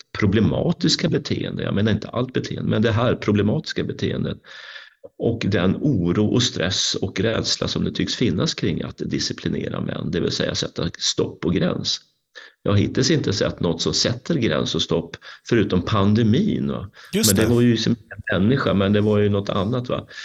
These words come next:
Speaker 1: Eh, men jag har inte sett någonting som stoppar det här.
Speaker 2: Mm.
Speaker 1: Inget. I Turkiet, det kan man säga mycket om, om landet, men
Speaker 2: <laughs>
Speaker 1: för många, många år sedan så var det en motsvarande situation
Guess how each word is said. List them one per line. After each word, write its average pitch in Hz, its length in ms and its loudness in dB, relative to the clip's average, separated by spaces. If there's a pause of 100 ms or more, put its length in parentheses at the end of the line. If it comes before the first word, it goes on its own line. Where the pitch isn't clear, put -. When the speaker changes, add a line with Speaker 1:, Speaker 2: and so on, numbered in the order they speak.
(380)
Speaker 1:
Eh, 85 840 2
men 101 320 2
jag 90 200 2
har 110 80 2
inte 110 140 -2
sett - 280 -2
någonting 117 560 0
som 87 140 -4
stoppar - 640 -6
det - 80 -2
här. - 500 -8
Speaker 2:
Mm. 110 120 -4
Speaker 1:
Inget. 127 360 0 (480)
I 131 100 0
Turkiet, 156 920 2 (200)
det 131 120 0
kan 139 160 0
man 135 100 2
säga 123 200 2
mycket 110 280 0
om, 104 240 2
om 98 180 -2
landet, 127 480 0
men 113 300 0 (300)
Speaker 2:
<laughs> 131 360 0
Speaker 1:
för 131 220 2
många, 143 340 6
många 127 400 0
år 110 60 0
sedan 110 160 -4
så 113 140 0
var 110 280 4
det 113 140 4 (120)
en 120 140 2
motsvarande 135 520 0
situation 135 800 -2